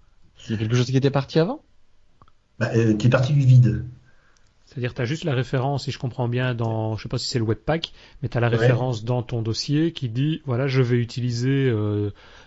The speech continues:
Speaker 3: euh, telle fonctionnalité. Donc, je sais pas, ici, je suppose que c'est Angular, mais il y en a peut-être d'autres.
Speaker 1: Mhm.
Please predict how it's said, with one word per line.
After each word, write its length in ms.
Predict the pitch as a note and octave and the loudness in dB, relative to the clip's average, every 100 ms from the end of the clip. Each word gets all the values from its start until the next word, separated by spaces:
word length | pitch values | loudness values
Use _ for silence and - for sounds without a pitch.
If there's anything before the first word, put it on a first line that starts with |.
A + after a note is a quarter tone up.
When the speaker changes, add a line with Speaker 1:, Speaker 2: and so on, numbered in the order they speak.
| - A2+ | -12 -10
Speaker 3:
euh, 120 | G2 | -4
telle 160 | - C3 | 0 0
fonctionnalité. 840 | - C3 - B2 A#2+ A#2 C3 B2 | 2 0 2 0 0 0 0 0
Donc, 160 | A#2+ G2+ | 0 -4
je 80 | G#2+ | -6
sais 80 | |
pas, 120 | G#2+ A#2+ | -4 -4
ici, 160 | - | -6
je 60 | A#2+ | -6
suppose 200 | A#2 A2+ | -4 -4
que 80 | A#2 | -6
c'est 100 | A#2 | -6
Angular, 460 | A2 A2 A2+ B2 | -4 -4 -4 -4
mais 80 | A2+ | -4
il 20 | |
y 40 | G#2 | -6
en 40 | |
a 60 | G#2 | -8
peut-être 220 | - G#2 | -8 -6
d'autres. 320 | C3+ E3+ - - G2+ | -6 -8 -14 -20 -12
Speaker 1:
Mhm. 460 | G2+ A2+ D#3 G3 | -6 -4 -4 -4